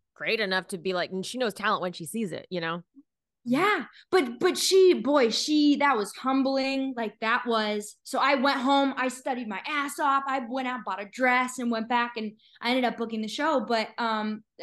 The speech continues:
Speaker 2: you know, I needed that humbling moment of, like, you know, snap out of it. Every opportunity is a, is an amazing opportunity. And it doesn't matter if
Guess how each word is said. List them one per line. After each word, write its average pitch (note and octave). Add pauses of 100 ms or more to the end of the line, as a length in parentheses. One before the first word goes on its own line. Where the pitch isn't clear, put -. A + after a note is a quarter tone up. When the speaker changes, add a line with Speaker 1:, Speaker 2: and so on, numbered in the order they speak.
(120)
Speaker 2:
you C4
know, G#3
I A#3
needed A#3
that G#3+
humbling G3+ (640)
moment A#3
of, G3+
like, F#3 (140)
you F4+
know, C4+
snap C#4+
out C4
of G3+
it. F#3+
Every B3
opportunity G#3+
is F#3
a, F3+ (120)
is F#3+
an F#3+
amazing F#3+
opportunity. F3+
And F3
it G3
doesn't G3
matter F#3+
if F#3